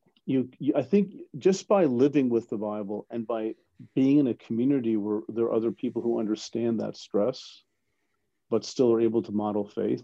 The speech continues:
I think that's a very, very important thing to do.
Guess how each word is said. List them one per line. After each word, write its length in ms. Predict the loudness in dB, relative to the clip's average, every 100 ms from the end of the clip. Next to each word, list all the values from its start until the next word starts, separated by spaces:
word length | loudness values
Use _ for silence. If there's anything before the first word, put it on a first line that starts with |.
| -6
I 100 | -8
think 280 | -2 0 0
that's 180 | -2 -2
a 60 | -2
very, 300 | 2 4 4
very 220 | 0 -6
important 460 | -8 -8 -8 -8
thing 200 | -8 -10 -10
to 60 |
do. 440 | -6 -6 -6 -10